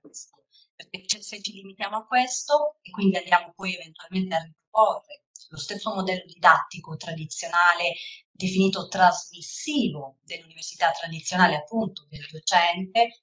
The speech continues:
che sicuramente con la sua esperienza e competenza ci illustra i contenuti e, eh, quindi ci trasmette le informazioni della disciplina, però se ci limitiamo a questo perdiamo tutta una serie di vantaggi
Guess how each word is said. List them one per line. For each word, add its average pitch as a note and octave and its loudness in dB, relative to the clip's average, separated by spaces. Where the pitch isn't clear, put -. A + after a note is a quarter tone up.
che D3+ -20
sicuramente - -14
con E3 -20
la E3 -20
sua F3+ -14
esperienza F3 -12
e - -20
competenza E3+ -2
ci F3+ 0
illustra F#3+ 4
i - -6
contenuti F3+ -6
e, F#3 4
eh, D#3 -4
quindi F#3+ 2
ci - 0
trasmette E3+ 0
le D#3 -14
informazioni E3 -10
della D#3+ -10
disciplina, - -6
però - -6
se - -14
ci - -8
limitiamo G3+ -14
a G#3+ -20
questo - -14
perdiamo - -10
tutta - -14
una F#3 -8
serie F#3 -12
di F3 -20
vantaggi - -8